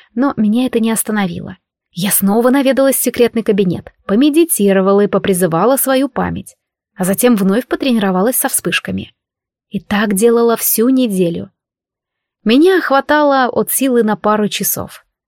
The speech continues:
Остальное время я либо спала, либо валялась в постели. Но дело с магией сдвинулось с мёртвой точки.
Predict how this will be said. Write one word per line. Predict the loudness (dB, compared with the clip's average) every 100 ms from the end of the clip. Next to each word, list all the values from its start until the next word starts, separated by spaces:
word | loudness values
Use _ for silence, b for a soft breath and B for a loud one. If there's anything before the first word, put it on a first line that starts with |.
| _
Остальное | -6 0 2 4 4
время | 4 2 2
я | 2
либо | 2 0
спала, | -2 -4 -6 -4 -6 B B B
либо | 2 2 4
валялась | 4 4 2 2 0 -2
в |
постели. | -4 -4 -6 -8 -8 -14 _ _ _ _ _ _
Но | -2 2
дело | 4 4 4
с | 2
магией | 0 2 2
сдвинулось | 2 2 2 2 2
с | 0
мёртвой | -2 -2 -4
точки. | -4 -6 -10 -18